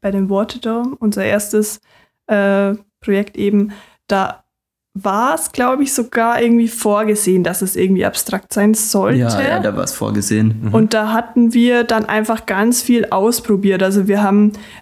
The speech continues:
Speaker 1: auch unter dem Mikroskop schon, äh, Eis und einen Schwamm und keine Ahnung, ganz verschiedene Sachen angeschaut und haben dort auch schon gespannt, dass einfach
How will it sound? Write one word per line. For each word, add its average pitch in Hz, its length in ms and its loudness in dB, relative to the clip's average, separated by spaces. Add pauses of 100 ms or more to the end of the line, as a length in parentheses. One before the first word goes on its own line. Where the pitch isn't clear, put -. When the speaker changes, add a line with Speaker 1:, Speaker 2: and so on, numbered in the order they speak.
(140)
Speaker 1:
auch 208 240 -2
unter 220 220 4
dem 214 60 6
Mikroskop 220 800 0
schon, 208 600 2 (380)
äh, 202 300 2 (140)
Eis 220 680 2
und 202 380 0 (120)
einen 226 120 4
Schwamm 226 640 2
und 214 160 2
keine 202 260 0
Ahnung, 214 200 2
ganz 214 220 0
verschiedene 214 760 0
Sachen 208 480 -2
angeschaut 247 760 -2 (420)
und 214 420 2
haben 202 160 2
dort 208 420 0
auch 208 220 0
schon 220 240 2
gespannt, 208 480 0
dass - 400 -4
einfach 208 440 -4